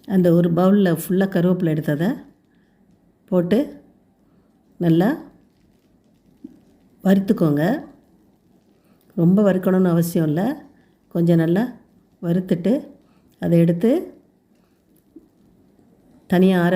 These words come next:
வச்சு அதையும் மிக்ஸி ஜாரில் தண்ணி ஊத்தி அரைச்சு வச்சுக்கலாம். நல்லா இந்த அளவுக்கு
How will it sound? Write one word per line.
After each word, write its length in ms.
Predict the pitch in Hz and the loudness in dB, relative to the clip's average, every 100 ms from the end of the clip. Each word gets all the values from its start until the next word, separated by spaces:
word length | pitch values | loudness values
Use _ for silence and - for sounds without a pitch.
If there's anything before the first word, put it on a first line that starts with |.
| 170 | 0
வச்சு 220 | 165 196 233 180 | -2 -2 -2 0
அதையும் 340 | 175 202 254 - - _ _ _ - | 2 2 0 -6 -20 _ _ _ -8
மிக்ஸி 240 | 185 185 175 | -4 -2 0
ஜாரில் 440 | 170 151 151 233 - | 0 0 -2 -2 0
தண்ணி 280 | 185 196 208 | 0 2 2
ஊத்தி 240 | 165 165 277 - 185 | 0 -4 -6 -6 -4
அரைச்சு 240 | 165 165 160 | -4 -2 -4
வச்சுக்கலாம். 420 | - - 131 - _ _ _ _ _ _ _ _ _ _ _ _ _ _ _ _ _ _ _ _ _ _ - | -6 -10 -12 -12 _ _ _ _ _ _ _ _ _ _ _ _ _ _ _ _ _ _ _ _ _ _ -4
நல்லா 260 | 180 165 180 - - _ _ _ _ _ _ _ _ - | 0 0 0 -4 -14 _ _ _ _ _ _ _ _ -2
இந்த 100 | 170 | 2
அளவுக்கு 240 | 175 180 | 2 2